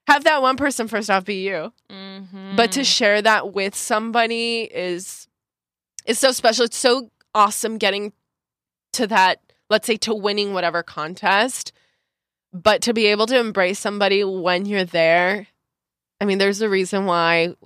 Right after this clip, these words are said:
Speaker 1: there are other human beings also in,
Speaker 2: Yeah.
Speaker 1: are surrounding us, you know?
Speaker 2: Yeah, we're made for connection and relationship. And, you know, talking about a little bit of the earlier relationships that you had in your life and some of the things that happened there,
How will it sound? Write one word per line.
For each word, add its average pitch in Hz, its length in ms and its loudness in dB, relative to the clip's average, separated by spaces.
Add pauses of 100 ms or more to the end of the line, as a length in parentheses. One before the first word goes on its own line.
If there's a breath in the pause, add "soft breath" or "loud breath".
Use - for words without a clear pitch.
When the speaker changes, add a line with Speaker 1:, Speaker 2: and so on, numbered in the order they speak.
Speaker 1:
there 185 100 4
are 170 140 6
other 196 180 2
human 180 400 0
beings 165 480 -2
also 156 640 2
in, 156 320 -2
Speaker 2:
Yeah. - 20 -
Speaker 1:
are 170 160 4
surrounding 180 640 0
us, 135 320 -6
you 151 100 -6
know? 151 260 0
Speaker 2:
Yeah, 180 40 4
we're 220 180 0
made 208 380 0
for - 180 -4
connection 196 760 -2
and 180 160 -4
relationship. 175 1040 -2
And, 180 280 -8
you 226 80 -8
know, 220 140 0
talking 247 540 0
about 220 240 6
a 220 40 2
little 202 260 4
bit 208 180 4
of 196 100 2
the 190 100 4
earlier 196 400 4
relationships 190 760 2
that - 100 -10
you 196 100 -4
had 190 260 0
in 185 60 -4
your 180 160 -4
life 185 340 0
and 175 320 -6 (400 loud breath)
some 214 180 0
of 208 60 4
the 196 80 2
things 202 300 -2
that - 140 0
happened 190 460 -4
there, 175 420 4